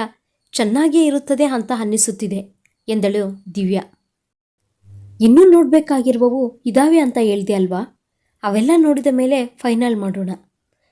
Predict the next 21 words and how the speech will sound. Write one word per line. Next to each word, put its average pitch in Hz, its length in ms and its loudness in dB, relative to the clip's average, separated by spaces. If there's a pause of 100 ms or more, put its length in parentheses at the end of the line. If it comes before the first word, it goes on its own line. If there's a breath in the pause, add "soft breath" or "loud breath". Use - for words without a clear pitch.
(160)
ಎಂದು 226 220 0
ಹೇಳುತ್ತಿದ್ದಂತೆ 208 920 -6
ಸಡನ್ 294 480 4
ಆಗಿ 349 220 0
ಕಾರು 262 280 -2
ನಿಂತು 240 300 0
ಹೋಯಿತು. 190 560 -4 (420)
"ಏನಾಯ್ತು 277 440 4
ಬಾವ?" 185 280 0 (720)
"ಗೊತ್ತಿಲ್ಲ 233 420 2 (100)
ದಿವ್ಯಾ, 196 500 -4
ನೋಡ್ತೀನಿ" 214 680 -2 (420)
ಎನ್ನುತ್ತಾ 233 560 2
ಕಾರು 320 420 2
ಇಳಿದು 294 520 0 (220)
ಇಂಜಿನ್ 311 320 6
ಚೆಕ್ 254 240 -2
ಮಾಡಿದನು. 196 420 -4 (680)
"ಶಿಟ್" - 420 -2 (760)
ಅಂತ 214 200 -4
ಅಂದುಕೊಳ್ಳುತ್ತಾ 196 760 -2